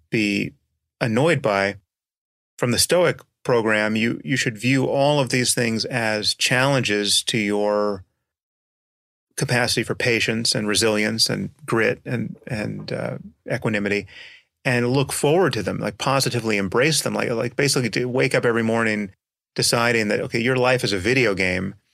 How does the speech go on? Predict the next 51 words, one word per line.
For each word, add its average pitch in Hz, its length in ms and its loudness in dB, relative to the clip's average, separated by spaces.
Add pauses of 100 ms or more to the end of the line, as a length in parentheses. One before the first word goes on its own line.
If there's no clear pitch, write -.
(280)
and 113 140 -2
at 107 100 -4
this 151 220 2
level 131 340 2
of 110 80 0
the 110 100 0
game, 110 520 0 (500)
all 160 180 4
of 139 80 -2
these 135 140 0
challenges 139 520 2
are 107 60 0
gonna 107 120 -2
present 123 340 0
themselves. - 420 -4
And - 80 -2
so 113 100 0
ha-, 113 180 -2
just 107 180 -6
how, 127 560 0
how 135 240 0
are 135 140 0
you, 127 160 0
are 139 40 0
you 120 100 0
gonna 117 180 0
lose 143 540 0
these 147 440 2 (220)
specific 139 480 0
fights, 147 480 0
or 123 100 0
are 117 40 2
you 113 180 0
going 113 240 -2
to 110 100 -2
win 143 240 2
them 104 240 -4 (580)
in 113 320 2
as 117 240 0
elegant 117 540 2
and 107 140 0
as 104 360 2 (320)
efficient 131 440 0
a - 20 0
way 123 160 2
as 113 120 -2
possible? 156 540 -2 (540)
And 120 320 0
so 127 160 2
part 143 460 2
of, 120 280 0